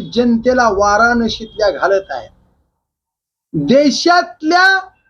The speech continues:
लोकाला भावनिक साध घालत आहेत. हे सगळं वळखा आणि केंद्रातलं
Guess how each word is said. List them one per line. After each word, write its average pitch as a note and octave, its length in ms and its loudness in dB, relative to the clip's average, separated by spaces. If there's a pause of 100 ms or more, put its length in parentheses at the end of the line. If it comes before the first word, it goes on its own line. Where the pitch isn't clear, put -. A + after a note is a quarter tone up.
(200)
लोकाला D#4 600 2
भावनिक C4 600 -2
साध E4+ 520 0
घालत A3+ 420 -2
आहेत. C3 240 -10 (1400)
हे F#3+ 160 4
सगळं F3+ 400 2
वळखा D3+ 440 2 (960)
आणि D#3+ 380 2 (880)
केंद्रातलं F3 800 0